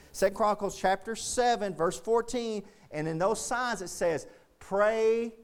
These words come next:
America's only hope." That's what the sign says. Second Chronicles chapter seven, verse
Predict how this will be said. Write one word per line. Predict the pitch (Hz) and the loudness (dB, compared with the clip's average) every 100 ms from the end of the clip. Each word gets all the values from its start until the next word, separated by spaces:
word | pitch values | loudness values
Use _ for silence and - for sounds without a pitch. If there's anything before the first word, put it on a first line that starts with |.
| - - _ _ | -20 -20 _ _
America's | 139 139 180 190 180 131 - | -4 -2 2 2 0 -6 -4
only | 165 185 190 | -2 -2 -2
hope." | 165 165 135 - - _ _ _ _ _ _ _ _ _ _ _ _ _ _ _ | -2 0 0 -2 -14 _ _ _ _ _ _ _ _ _ _ _ _ _ _ _
That's | 139 - | -10 -10
what | 147 | -8
the | 147 | -8
sign | 165 151 139 | -4 -4 -4
says. | - 139 101 - - _ _ - | -4 -2 -2 -6 -18 _ _ -4
Second | 165 185 208 | -2 -2 -4
Chronicles | 226 202 190 151 - | -4 -2 -4 -8 -10
chapter | - 160 - | -6 -6 -6
seven, | 180 - 185 147 | -10 -6 -6 -6
verse | 156 156 | -10 -12